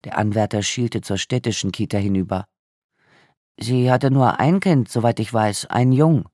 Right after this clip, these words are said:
Das Unbehagen begann wie ein dumpfer Bass in ihrer Magengegend zu vibrieren. „Eine junge Mutter mit kleinen Füßen und hohen Absätzen liefert ihr Kind in der Kita ab,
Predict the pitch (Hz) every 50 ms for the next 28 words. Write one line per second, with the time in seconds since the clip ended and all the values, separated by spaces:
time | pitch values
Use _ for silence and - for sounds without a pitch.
0 | _ _ _ _ _ _ _ _ _ _ _ _ _ _ _ _ _ _ _ _
1 | _ _ _ _ _ _ _ _ _ _ _ _ _ - 139 127 - - - 170
2 | 180 185 175 160 131 131 135 135 135 143 143 123 127 117 127 127 135 143 139 123
3 | 143 165 - - 156 143 127 143 131 123 - 120 113 107 120 127 135 - - -
4 | 123 120 113 113 110 104 107 104 107 113 107 120 123 107 113 113 110 - 117 101
5 | - - 123 113 123 117 - 117 120 113 104 - 92 87 - _ _ _ _ _
6 | _ _ _ _ _ _ _ _ _ _ _ _ _ _ _ _ _ _ _ _
7 | _ _ _ _ - 120 117 113 113 110 123 123 135 127 113 110 107 117 - 143
8 | 143 135 123 113 - - - - 113 110 113 110 107 104 92 - - 117 120 127
9 | - - 143 120 107 101 - - 113 110 104 101 - - - - - - 113 110
10 | - - - - 131 120 - - - - - - _ _ - 117 135 - - 160
11 | - - 101 117 - - - 139 143 139 - 117 113 107 98 - - - 135 131
12 | - 147 143 - - 170 - - -